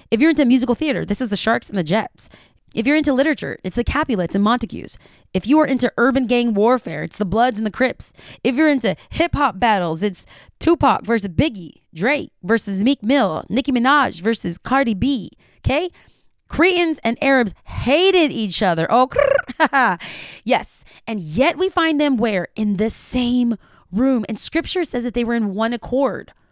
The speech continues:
What is that? That's unity. They are speaking each other's languages. They're praising God. It's a whole vibe in Acts chapter two. So what do we see happen in Acts chapter two when the Spirit of God falls? These four things. Unity, prosperity,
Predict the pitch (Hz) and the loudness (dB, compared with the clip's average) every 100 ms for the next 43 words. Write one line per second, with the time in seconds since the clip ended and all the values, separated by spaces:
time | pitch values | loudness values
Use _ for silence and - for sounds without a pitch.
0 | _ _ 175 320 392 269 175 - 392 226 | _ _ -2 0 2 0 -2 -2 -2 -4
1 | 175 190 381 415 311 208 - - _ - | -4 0 2 2 -2 -4 -8 -14 _ -20
2 | - - - 370 339 - - 370 359 349 | -20 -6 -2 2 0 0 -2 0 0 0
3 | 294 311 277 294 330 277 233 233 - 302 | 0 -2 -2 -2 0 0 0 -2 -2 0
4 | 320 285 320 - 269 233 233 233 262 254 | 0 0 0 0 0 2 2 2 4 2
5 | 196 196 262 285 277 233 214 208 196 185 | 0 2 4 6 4 2 0 0 0 -2
6 | 175 165 - 151 - - _ _ _ - | -4 -6 -8 -10 -12 -20 _ _ _ -6
7 | - 240 165 - _ _ 185 190 269 277 | 0 0 0 -8 _ _ -4 2 2 2
8 | 311 302 269 254 262 254 - - 196 - | 0 2 2 2 0 -2 -2 0 0 0
9 | 214 196 214 190 160 - 220 233 240 247 | -2 -2 -4 -2 -2 0 0 2 2 2
10 | 294 330 - - _ _ _ _ - 151 | 0 0 -4 -14 _ _ _ _ -8 -2
11 | 214 226 220 - 196 175 170 156 - 165 | 0 0 -4 -6 0 2 0 -2 -4 -6
12 | 123 - - - _ _ _ _ _ _ | -6 -10 -12 -14 _ _ _ _ _ _
13 | 170 196 208 170 165 - _ _ _ _ | 0 2 2 0 -4 -14 _ _ _ _
14 | _ - 220 220 - 196 165 - - | _ -2 0 0 -2 -2 -4 -10 -18